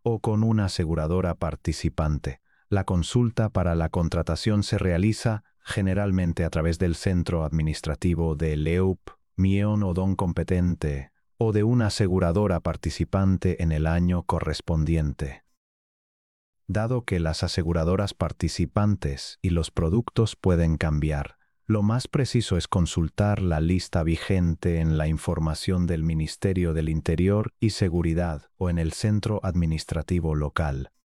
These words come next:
El gobierno y las administraciones locales subvencionan una parte considerable de la prima.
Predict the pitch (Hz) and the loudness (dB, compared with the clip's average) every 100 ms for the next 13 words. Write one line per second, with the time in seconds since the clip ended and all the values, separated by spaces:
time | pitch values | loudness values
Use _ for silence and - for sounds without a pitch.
0 | _ _ _ _ _ _ _ _ _ _ | _ _ _ _ _ _ _ _ _ _
1 | _ - 98 98 95 113 123 113 107 101 | _ -2 0 2 2 2 4 4 4 4
2 | 92 - 92 95 90 - 87 78 104 104 | 2 2 2 4 4 2 -2 0 0 2
3 | 101 - 90 - 101 95 90 87 - - | 0 0 -2 0 0 2 2 0 -4 -6
4 | - 101 85 85 - 107 104 95 92 95 | -2 0 2 0 2 2 2 2 2 2
5 | 87 101 95 - 90 - 85 80 87 80 | 0 -2 -4 -2 -2 0 0 0 0 2
6 | 82 80 80 78 76 73 87 80 71 - | 0 0 0 0 -2 -2 -2 -2 -4 -10